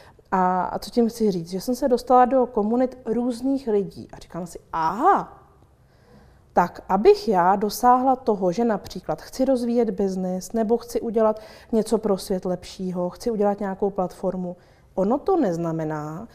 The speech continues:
že musím být na pranýři na tom Facebooku.“ Takže jestli jako první věc, kterou já vždycky, protože to, že když už se to začne dít,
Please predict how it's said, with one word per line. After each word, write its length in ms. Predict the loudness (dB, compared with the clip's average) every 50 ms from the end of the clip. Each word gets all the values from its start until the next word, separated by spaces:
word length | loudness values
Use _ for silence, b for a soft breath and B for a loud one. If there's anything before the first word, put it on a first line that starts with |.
| b b b
že 160 | 2 4 4
musím 500 | 4 4 2 0 0 -2 0 0 0 2 2
být 360 | 2 4 2 2 0 -2 -6
na 120 | -6 -4
pranýři 840 | -2 0 0 0 0 0 -2 -2 -4 -4 -4 -4 -4 -4 -6 -8 -10 -12 -8
na 100 | -8 -6
tom 200 | -4 -2 -4 -2
Facebooku.“ 640 | -2 -2 -2 -2 -2 -2 -2 -2 -4 -4 -6 -20 -20 -20 -20 -20 _ _ _ _ b b b b b b b b b b b b
Takže 260 | -2 0 2 4 4
jestli 400 | 6 6 4 4 2 0 2 4
jako 220 | 4 4 4 2 2
první 460 | 4 2 2 2 4 2 0 2 4
věc, 240 | 4 2 2 2 -2
kterou 260 | -2 0 2 2 4 4
já 180 | 4 4 4
vždycky, 540 | 2 2 0 -2 -4 -6 -10 -4 -2 -2 -2
protože 380 | -2 -4 -4 -2 -2 0 0 -2 B B B B B B B -6 2
to, 100 | 2 2
že 140 | 4 4 0
když 220 | 0 -2 -2 -4
už 80 | -8 -8
se 80 | -4
to 100 | -4 -2
začne 380 | 0 -2 -2 -2 -4 -2 -2 -2
dít, 480 | -4 -6 -10 -10 -12 -12 -14 -18 -20